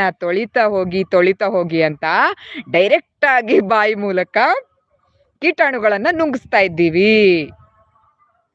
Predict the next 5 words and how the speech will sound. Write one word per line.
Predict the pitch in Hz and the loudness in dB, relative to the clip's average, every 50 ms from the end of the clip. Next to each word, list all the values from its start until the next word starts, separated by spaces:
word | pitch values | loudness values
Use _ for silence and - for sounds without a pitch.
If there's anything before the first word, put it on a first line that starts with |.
| _ _ - | _ _ -6
ಆದ್ರಿಂದ | 190 196 180 139 151 151 147 147 135 147 147 165 202 233 254 277 277 - - - - - - | -4 -4 -4 -4 -6 -6 -6 -4 -2 0 0 2 2 2 0 0 -2 -8 -16 -20 -18 -10 -4
ಈ | 175 185 | -4 -2
ಒಂದು | 170 165 165 165 185 196 269 254 220 165 151 147 175 214 254 - - 339 285 226 _ 151 | 2 2 0 0 0 -4 -6 -4 -2 -2 -2 0 0 0 -2 -2 -6 -16 -18 -16 _ -8
ವಿಷಯವನ್ನ | 175 - - - 226 196 165 160 160 202 302 311 | -8 -8 -4 -2 -2 0 2 0 0 2 2 0
ಎಲ್ಲ | 226 170 160 147 139 135 147 160 | 0 0 -2 -4 -4 -6 -4 -2